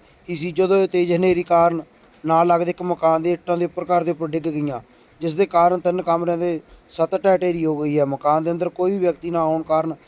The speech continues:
ਜਾਨੀ ਨੁਕਸਾਨ ਤੋਂ ਬਚਾਅ ਹੋ ਗਿਆ। ਪੀੜਤ ਹਰਵਿੰਦਰ ਸਿੰਘ ਨੇ ਪਿੰਡ ਬਲਿਆਲ ਨੇ ਦੱਸਿਆ ਕਿ ਮਕਾਨ ਦੇ ਛੱਤ ਡਿੱਗਣ ਕਾਰਨ ਉਸਦੇ ਘਰ ਅੰਦਰ ਪਿਆ ਸਮਾਨ ਸਭ ਖਰਾਬ ਹੋ ਚੁੱਕਾ ਹੈ ਤੇ ਬੱਕਰੀਆਂ ਤਕਰੀਬਨ ਪੰਜ ਛੇ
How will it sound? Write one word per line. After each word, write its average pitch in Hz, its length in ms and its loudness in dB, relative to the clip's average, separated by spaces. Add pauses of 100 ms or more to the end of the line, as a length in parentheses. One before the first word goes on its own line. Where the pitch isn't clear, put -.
(300)
ਜਾਨੀ 151 240 2
ਨੁਕਸਾਨ 170 360 -2
ਤੋਂ 175 100 -2
ਬਚਾਅ 160 220 0
ਹੋ 147 160 6
ਗਿਆ। 135 160 2
ਪੀੜਤ 175 440 -4 (560)
ਹਰਵਿੰਦਰ 180 340 0
ਸਿੰਘ 196 220 -2
ਨੇ 202 80 0
ਪਿੰਡ 190 220 -2
ਬਲਿਆਲ 170 320 2
ਨੇ 175 80 0
ਦੱਸਿਆ 170 280 -4
ਕਿ 175 80 -2
ਮਕਾਨ 160 380 0
ਦੇ 165 80 -4
ਛੱਤ 151 360 -4 (380)
ਡਿੱਗਣ 180 300 -2
ਕਾਰਨ 170 300 4
ਉਸਦੇ 175 200 -2
ਘਰ 175 260 2
ਅੰਦਰ 165 180 -2
ਪਿਆ 156 220 -4
ਸਮਾਨ 156 380 -2 (1200)
ਸਭ 175 300 2
ਖਰਾਬ 165 300 4
ਹੋ 170 80 2
ਚੁੱਕਾ 160 300 -2
ਹੈ 147 140 6
ਤੇ 165 120 -2
ਬੱਕਰੀਆਂ 180 440 -2
ਤਕਰੀਬਨ 170 380 -4
ਪੰਜ 165 300 0
ਛੇ 170 320 -4